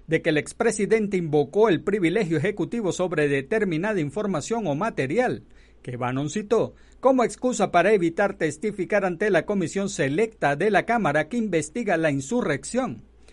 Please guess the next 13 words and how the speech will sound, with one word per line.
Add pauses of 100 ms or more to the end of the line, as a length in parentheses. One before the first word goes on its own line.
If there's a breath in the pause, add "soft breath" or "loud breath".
(320 soft breath)
"Existen
pruebas
suficientes
para
encausar
a
Donald
Trump
por
el
asalto
al
Capitolio",